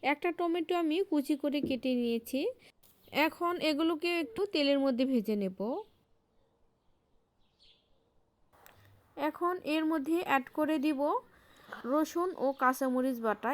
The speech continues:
এখানে আমি রসুন ও কাঁচামরিচ একসাথে বেটে নিয়েছিলাম। এখন এগুলোকেও একটু তেলের মধ্যে ভেজে নেব, যাতে করে মশলার যে কাঁচা গন্ধটা দূর হয়। ভালোভাবে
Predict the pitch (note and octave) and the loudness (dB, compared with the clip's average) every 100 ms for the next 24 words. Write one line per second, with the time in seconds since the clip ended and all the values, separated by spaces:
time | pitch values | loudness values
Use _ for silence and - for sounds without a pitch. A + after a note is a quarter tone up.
0 | - C#4+ E4+ E4+ E4+ E4 C4+ C#4 D#4+ D#4+ | -2 -2 -2 0 0 0 0 -2 -2 -4
1 | C#4 C4+ B3+ B3+ C4+ B3+ C#4+ D#4+ - A#3+ | -4 -4 -4 -2 -2 -2 -2 -4 -6 -6
2 | - C4 A#3+ C#4 A#3+ A3+ G#3+ G#3 G#3 - | -6 -10 -6 -2 -2 -2 -4 -4 -6 -6
3 | A3+ B3+ F4 - - - C#4 F4 C#4+ D4 | -4 -4 -6 -12 -16 -8 -4 -2 -2 -2
4 | D4 D#4 D4 D#4+ D#4+ C#4+ - D#4 D4 C4 | 0 -2 -2 -2 -2 -6 -6 -4 -2 0
5 | C4 B3+ A#3 D4 C4 A3+ A#3+ A3+ G3+ B3 | 0 0 0 -2 0 -2 -2 -2 -2 -4
6 | G#4+ - - - _ B3+ B3+ D4+ D4 D4+ | -4 -10 -20 -20 _ -6 -2 -2 -2 0
7 | D4+ C5 - _ _ A#3 B3+ C#4 C#4+ C4 | 0 -2 -6 _ _ -6 -4 -2 -2 -2
8 | C#4+ A#3+ A#3+ C4 A#3+ B3+ A#3 D#4+ C#4 A#3+ | -2 -2 -2 -2 -2 -2 -2 -4 -2 -2
9 | G#3+ G3 F3+ E4 - - _ _ _ _ | -2 -4 -6 -6 -10 -20 _ _ _ _
10 | _ _ _ _ _ _ _ C4 D4+ E4+ | _ _ _ _ _ _ _ 0 2 4
11 | F4+ | 4